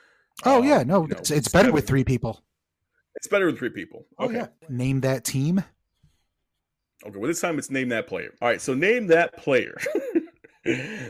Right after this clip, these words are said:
Speaker 2: This player had a stat line of forty-eight points, twelve assists, six rebounds,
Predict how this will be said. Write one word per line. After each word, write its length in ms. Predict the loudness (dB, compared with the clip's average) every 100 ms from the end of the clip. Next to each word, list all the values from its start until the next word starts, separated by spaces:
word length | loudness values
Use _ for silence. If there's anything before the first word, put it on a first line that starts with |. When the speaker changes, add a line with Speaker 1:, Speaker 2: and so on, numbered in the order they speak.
| -6
Speaker 2:
This 180 | -4 -4
player 480 | -4 -2 0 0 -2
had 140 | -2 -2
a 40 |
stat 380 | -2 0 2 2
line 340 | 0 0 -2 -4
of 160 | -6 -6
forty-eight 460 | -4 -4 -4 -10
points, 500 | -10 -10 -10 -16 -20 -20 _ _ _ _ _ _
twelve 280 | -2 0 0
assists, 520 | -4 -6 -6 -10 -16 _ _
six 400 | -16 -10 -10 -10
rebounds, 640 | -10 -6 -6 -6 -8 -14